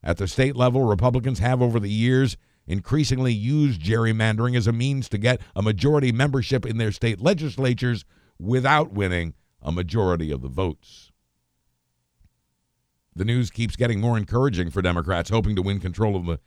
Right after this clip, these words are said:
Senate in twenty twenty. The party only needs to win four seats in that election to get a fifty-one to forty-nine majority in the Senate, but it only needs three seats to get a tie that could be broken by a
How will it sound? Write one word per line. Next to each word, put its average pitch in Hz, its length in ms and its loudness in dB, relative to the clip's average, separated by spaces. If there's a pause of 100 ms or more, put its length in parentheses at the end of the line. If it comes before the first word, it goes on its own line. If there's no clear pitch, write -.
Senate 117 640 -4
in 73 180 -8
twenty 80 300 -6
twenty. 80 380 -10 (840)
The - 100 -4
party 156 340 2
only 131 240 4
needs 110 280 -2
to 95 60 -2
win 107 280 -2
four 110 280 0
seats 131 380 -4
in 92 80 -4
that 87 160 -4
election 92 380 -2
to 87 80 -4
get 110 240 2
a 90 100 0
fifty-one 101 560 0
to 95 60 -2
forty-nine 98 540 0
majority 95 520 0
in 92 80 -2
the 90 80 -6
Senate, 123 320 -2 (260)
but 113 120 4
it 120 80 0
only 127 180 2
needs 113 400 -2
three 151 340 -2
seats 98 520 -8 (460)
to 110 100 2
get 127 120 2
a 117 60 2
tie 127 480 2
that 123 160 0
could 131 140 2
be 127 100 2
broken 113 380 2
by 104 160 2
a 104 260 2